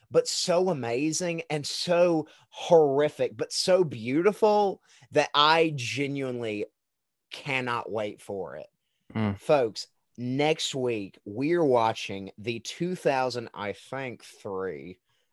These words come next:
Speaker 1: uh, if it's not two thousand three, it's two thousand even, um, movie Jason X, also known as Friday the Thirteenth Part Ten, although it's, it's just Jason X. But we're talking about Jason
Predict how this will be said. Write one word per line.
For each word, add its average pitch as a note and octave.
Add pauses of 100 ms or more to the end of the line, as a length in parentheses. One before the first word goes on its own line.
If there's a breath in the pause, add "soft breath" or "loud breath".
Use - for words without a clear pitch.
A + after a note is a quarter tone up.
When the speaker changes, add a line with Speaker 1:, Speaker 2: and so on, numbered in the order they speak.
(140)
Speaker 1:
uh, F#2+
if G2
it's F#2+
not B2
two A2+
thousand G2+
three, G2
it's F#2+
two G2
thousand F#2 (440)
even, F2 (480 soft breath)
um, G#2 (460)
movie A2 (240)
Jason B2+ (220)
X, - (480)
also C#3
known B2+
as G2+
Friday C#3
the A#2+
Thirteenth A#2+
Part A2
Ten, A#2+
although F#2+ (180)
it's, -
it's -
just F#2
Jason E2 (140)
X. - (240)
But F2+ (400 soft breath)
we're B2
talking D3+
about B2+
Jason E3